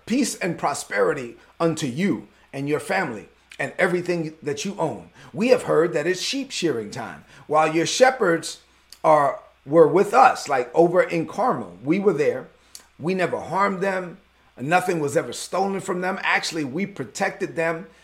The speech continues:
Uh, we took care of your men. So as we took care of your men, we're asking you, sir, to be kind unto us. Please share any provisions that you might have on hand with your friend David.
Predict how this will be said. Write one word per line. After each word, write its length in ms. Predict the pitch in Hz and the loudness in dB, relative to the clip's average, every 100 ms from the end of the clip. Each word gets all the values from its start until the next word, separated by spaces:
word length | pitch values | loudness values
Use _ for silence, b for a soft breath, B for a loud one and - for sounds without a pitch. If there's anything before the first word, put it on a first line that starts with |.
| b b | b b
Uh, 260 | 143 131 127 | 0 0 0
we 120 | 233 | 2
took 260 | 233 220 | 4 4
care 300 | - 233 202 | 6 4 4
of 100 | 151 | 2
your 200 | 147 190 | 2 0
men. 340 | 170 120 90 107 b b b b | 0 -4 -10 -20 b b b b
So 500 | - 220 170 - - _ _ _ _ _ _ _ - - | 4 6 6 4 -8 _ _ _ _ _ _ _ -20 -4
as 260 | 135 175 131 | 2 2 2
we 100 | 190 | -2
took 200 | 214 160 | 0 2
care 160 | 196 | 4
of 100 | 175 | 4
your 160 | 160 247 | 6 6
men, 360 | 233 156 147 147 b b | 6 0 -4 -10 b b
we're 140 | 165 185 | 0 2
asking 520 | 180 202 202 196 165 | 4 4 2 -2 0
you, 160 | 190 214 | 0 0
sir, 260 | - 139 | 2 0
to 120 | - | 0
be 160 | 143 156 | 2 2
kind 560 | 156 196 180 170 160 160 | 2 0 2 2 -2 -2
unto 260 | 165 160 143 | -2 -2 -4
us. 480 | 160 139 - - - b b b | -2 -4 -4 -14 -16 b b b
Please 420 | - 180 247 254 226 | -10 -4 0 0 0
share 460 | - 202 165 156 | 0 2 2 2
any 200 | 170 196 | -4 -4
provisions 800 | - 160 123 208 156 123 113 131 - b b b | 0 -2 2 2 0 -6 -12 -14 -20 b b b
that 280 | 147 143 - | -6 -6 -4
you 100 | 196 | -2
might 280 | 190 180 170 | 2 2 0
have 400 | 135 175 156 123 | -4 -2 0 0
on 260 | 151 185 180 | 0 0 0
hand 580 | 160 190 120 117 135 - b b | -4 -6 -6 -8 -12 -16 b b
with 240 | 139 151 165 | -6 -4 2
your 140 | 170 | 2
friend 340 | - 165 156 | 2 -4 -4
David. 440 | 156 208 165 104 | -2 0 -2 -8